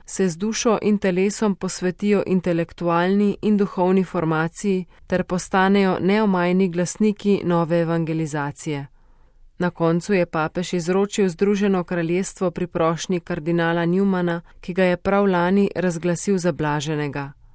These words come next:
Hvaležnost za papežev obisk je izrazila tudi angleško-valižanska škofovska konferenca, škofje pa so vernike pozvali, naj sledijo poti, ki jim jo je pokazal sveti oče. Le-ta je pomagala mnogim ljudem razumeti,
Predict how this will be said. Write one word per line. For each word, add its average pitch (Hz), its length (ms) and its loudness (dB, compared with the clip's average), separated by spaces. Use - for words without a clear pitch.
Hvaležnost 196 760 2
za 175 100 2
papežev 175 520 0
obisk 180 520 0
je 175 120 2
izrazila 175 640 2
tudi 180 260 0
angleško-valižanska 170 1300 0
škofovska 185 600 -4
konferenca, 180 800 0
škofje 185 500 2
pa 190 160 -2
so 185 220 0
vernike 180 460 2
pozvali, 165 720 0
naj 175 180 0
sledijo 185 500 0
poti, 202 560 -2
ki - 120 -2
jim 196 120 6
jo 190 100 4
je 180 120 2
pokazal 180 600 -2
sveti 175 420 -4
oče. 147 440 -4
Le-ta 170 360 0
je 175 120 2
pomagala 180 580 0
mnogim 190 480 2
ljudem 180 360 2
razumeti, 175 680 0